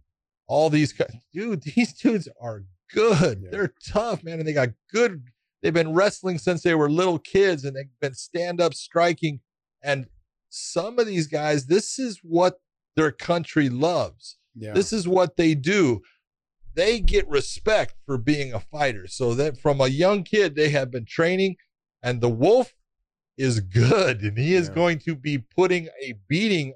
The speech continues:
Speaker 1: on some people coming up, because that wasn't even his weight class. He's normally a welterweight. He was fighting, I think, as a middleweight
Speaker 2: Yes, he was.
Speaker 1: in that fight against Phillips.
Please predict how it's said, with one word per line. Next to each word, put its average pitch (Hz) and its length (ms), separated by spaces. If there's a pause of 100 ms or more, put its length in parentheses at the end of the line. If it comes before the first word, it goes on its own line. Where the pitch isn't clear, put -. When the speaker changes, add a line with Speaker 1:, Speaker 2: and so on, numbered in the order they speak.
Speaker 1:
on 139 160
some 131 280 (100)
people 131 500 (460)
coming 160 400
up, 151 240
because 123 280
that 170 280
wasn't 151 300
even 143 260
his 120 220
weight 123 340
class. 95 340
He's 107 180
normally 175 400
a 113 80
welterweight. 131 720 (260)
He 127 100
was 113 180 (100)
fighting, 151 320
I 113 60
think, 123 240
as 110 140
a 101 60
middleweight 113 640
Speaker 2:
Yes, 113 180
he 120 80
was. 107 240
Speaker 1:
in 113 120
that 117 200
fight 120 360
against 107 420
Phillips. 156 400